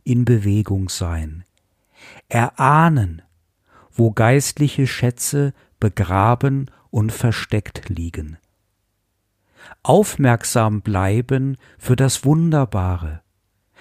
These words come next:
was sich für uns in unserem Leben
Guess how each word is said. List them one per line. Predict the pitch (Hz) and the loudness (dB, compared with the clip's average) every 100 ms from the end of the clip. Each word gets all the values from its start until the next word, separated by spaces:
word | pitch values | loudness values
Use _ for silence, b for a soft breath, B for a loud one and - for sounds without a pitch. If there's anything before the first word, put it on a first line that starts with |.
| B B | B B
was | 117 110 | 0 2
sich | 127 - | -2 2
für | 120 | 0
uns | 113 117 139 160 - - _ _ _ - | 2 0 0 -2 -6 -10 _ _ _ -8
in | 127 | -4
unserem | 143 120 131 113 104 | -2 -2 0 0 0
Leben | 101 98 104 123 127 | -2 -4 -2 -2 -2